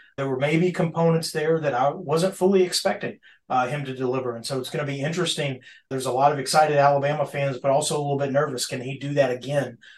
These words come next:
uh, against this type of opponent? So, uh, you know, so that's gonna be an interesting matchup to watch. Uh, you know, I ask this question sometimes,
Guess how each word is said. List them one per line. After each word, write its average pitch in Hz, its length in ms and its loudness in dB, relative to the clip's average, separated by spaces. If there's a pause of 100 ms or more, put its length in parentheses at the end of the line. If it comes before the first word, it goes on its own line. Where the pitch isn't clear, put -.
(140)
uh, 117 260 2
against 127 280 -2
this 127 160 -4
type 123 220 0
of 123 120 -2
opponent? 127 400 -2
So, 113 300 -4 (300)
uh, 113 420 4
you - 120 -2
know, 85 100 2
so - 160 -2
that's 127 200 4
gonna 131 160 2
be 127 120 6
an 123 80 0
interesting 123 400 -2
matchup - 440 6
to 127 100 0
watch. - 460 6 (300)
Uh, 139 220 8
you 160 80 6
know, 165 100 10
I 165 140 10
ask 202 140 10
this 202 140 8
question 196 360 8
sometimes, 156 600 6